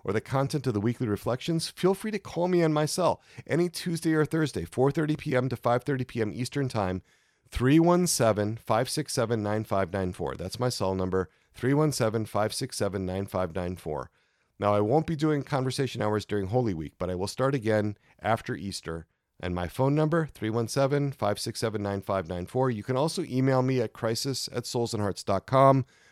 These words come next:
but do keep the emails short if you're gonna email me. It's hard to get emails that are, you know, three, four, or five pages long. Keep the email short. You're much more likely to get a rapid response if you keep the email short.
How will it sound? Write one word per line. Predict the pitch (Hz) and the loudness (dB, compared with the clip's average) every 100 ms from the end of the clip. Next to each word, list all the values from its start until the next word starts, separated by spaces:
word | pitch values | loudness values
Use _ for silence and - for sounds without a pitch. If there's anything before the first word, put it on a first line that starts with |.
| - | 0
but | 123 - | 2 2
do | 131 165 | 2 2
keep | - 190 165 | 2 -4 -4
the | 170 | -8
emails | - 143 139 131 123 117 - | -4 2 4 6 4 2 -4
short | - - - 131 95 - - - - | -10 -6 0 2 2 -4 -14 -12 -8
if | 110 | -4
you're | 113 | -2
gonna | 117 110 | -2 -2
email | 120 113 92 80 | -2 0 0 -4
me. | 73 _ _ _ _ | -10 _ _ _ _
It's | - 104 - - | -8 -6 -6 -8
hard | - 135 139 127 - | 2 6 6 4 0
to | 107 | -6
get | 107 - | -6 -4
emails | 117 120 113 | -2 0 0
that | - | 0
are, | 101 | -2
you | 101 | 0
know, | 98 | -2
three, | - 123 120 | -4 -2 -2
four, | - 113 | 0 0
or | |
five | 104 101 101 | 2 0 0
pages | - 107 90 78 | 0 -4 -4 -2
long. | 107 113 95 | 4 4 4
Keep | - 135 | -2 -8
the | 165 | -2
email | 156 147 131 | 2 2 0
short. | - 131 87 | 0 0 0
You're | 101 | 0
much | 107 123 - | -2 -2 -2
more | 139 | 0
likely | 120 117 117 | 0 -2 -4
to | 101 | -4
get | 104 | -2
a | 101 | -2
rapid | 104 107 107 | -2 -4 -6
response | 113 - 98 90 82 - - _ _ _ _ | -8 -6 -4 -4 -6 -8 -10 _ _ _ _
if | - 104 | -8 -6
you | 101 | -6
keep | - - | -6 -6
the | 92 90 | -6 -6
email | 90 82 | -6 -6
short. | - 98 73 _ | -6 -6 -8 _